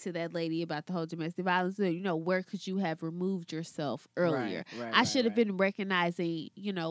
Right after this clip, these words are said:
Speaker 1: the shit I will put up with and what I
Speaker 2: Mm-hmm.
Speaker 1: won't put up with. So the ones,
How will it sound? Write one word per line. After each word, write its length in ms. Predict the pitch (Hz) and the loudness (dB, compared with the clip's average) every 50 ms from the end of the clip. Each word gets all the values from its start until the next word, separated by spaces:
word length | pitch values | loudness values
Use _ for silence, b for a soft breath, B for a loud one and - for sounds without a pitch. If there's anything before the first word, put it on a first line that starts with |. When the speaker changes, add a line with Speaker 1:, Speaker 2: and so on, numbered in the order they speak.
| 170 165 - 170 | -4 -6 -8 -6
Speaker 1:
the 80 | 175 | -6
shit 240 | 180 - - 220 185 - | -6 -4 -4 -4 -4 -2
I 180 | - 175 185 185 | -2 0 0 0
will 220 | 185 180 185 170 | 0 0 0 0
put 240 | - - 214 185 170 | 2 2 2 2 2
up 220 | 160 151 - - 170 | 0 -2 -2 -4 -4
with 260 | 160 135 117 - - - | -2 -2 -2 -6 -8 -6
and 140 | - 180 165 | -6 -4 -4
what 160 | 160 156 156 | -4 -4 -4
I 60 | 160 156 | -4 -4
Speaker 2:
Mm-hmm. 120 | 151 156 | -4 -4
Speaker 1:
won't 200 | 160 160 - - | -6 -6 -6 -4
put 140 | - - 170 | -4 -4 -4
up 200 | 143 139 - - | -6 -10 -12 -12
with. 180 | - 131 - - - B B B B B | -12 -12 -12 -14 -16 B B B B B
So 200 | B - 214 202 | B 0 2 2
the 120 | 190 190 190 | 4 2 2
ones, 360 | 185 196 202 202 196 196 | 2 2 2 2 0 -2